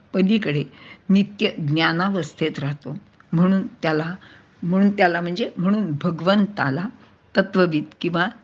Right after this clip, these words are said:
त्या ज्ञानावस्थेत राहणाऱ्या, अ, संताला तत्वविद असे म्हणतात. असा ज्ञानी भगवंताशी एकरूप झालेला असल्याने तो नारायण स्वरूपच असतो. पुढील नाम आहे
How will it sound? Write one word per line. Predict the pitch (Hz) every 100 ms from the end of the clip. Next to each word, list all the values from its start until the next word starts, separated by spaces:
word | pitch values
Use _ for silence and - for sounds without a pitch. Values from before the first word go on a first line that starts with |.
| _
त्या | 170
ज्ञानावस्थेत | 175 156 160 160 175 190 147 170 - - 208 220
राहणाऱ्या, | 147 143 151 160 170 - - - - - - - -
अ, | 170 165 170 - -
संताला | - 226 226 202 143 156 208 - -
तत्वविद | 190 - 185 165 143
असे | 131 143
म्हणतात. | 143 147 143 214 - - - - _ - -
असा | 190 214 208
ज्ञानी | 160 160 156 147 135
भगवंताशी | 156 165 160 175 180 151 151 - 151 -
एकरूप | 185 190 208 220 190
झालेला | - 139 139 139 139
असल्याने | - 156 143 - 156 - - - - _
तो | 170 165
नारायण | 151 147 143 147 160 151 147
स्वरूपच | - - 151 147 139 139 139 - - -
असतो. | 131 - - - - - - - - - - - - -
पुढील | 143 151 143 -
नाम | 143 135
आहे | 139 135 226 277